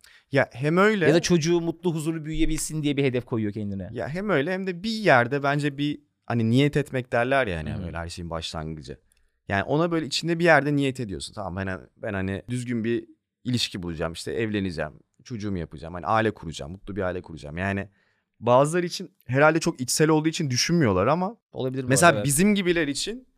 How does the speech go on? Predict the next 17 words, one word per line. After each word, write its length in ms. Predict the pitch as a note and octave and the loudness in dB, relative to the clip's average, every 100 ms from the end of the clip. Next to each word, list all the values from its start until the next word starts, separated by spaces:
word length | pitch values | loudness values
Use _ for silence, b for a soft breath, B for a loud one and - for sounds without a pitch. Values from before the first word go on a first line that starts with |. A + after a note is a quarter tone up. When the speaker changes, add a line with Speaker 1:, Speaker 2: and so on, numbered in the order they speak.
| - | -6
Speaker 1:
çok 280 | D#3 D3 B2+ | -4 -2 -2
düşünmediğin, 800 | C3 - F3 E3 G2+ B2+ A3 D4 _ | 0 2 4 2 2 -2 -6 -10 _
düşünmediğin 520 | G3 - E3 E3 D3+ D3+ | -6 -2 0 0 0 -4
için 200 | - E3+ | -4 -4
de 60 | |
mesela 260 | D#3+ D#3 D#3 | -2 -2 -2
sürüklendiğin 680 | - C#3 C3+ C#3+ C#3+ D#3 C3+ | -2 -2 0 0 2 0 0
bir 60 | |
şey 180 | - E2+ | -2 -4
oluyor. 280 | D#2 C#2 A#1+ _ | -8 -12 -20 _
Yani 260 | F#2+ E2 E2+ | -8 -6 -4
böyle 160 | F#2+ | -4
çok 240 | F#2 G2+ G#2 | -4 -6 -4
gündelik 340 | G#2+ A2 A2 | 0 2 0
ilişkilerde 440 | F#2 - F#2 F#2 A#2 | -4 -4 -2 0 -2
sürükleniyorsun 760 | - G#2 A2+ G2+ F2 D2 - | -2 -2 -2 -4 -4 -6 -6
ama 260 | A#2 C3+ | -4 -4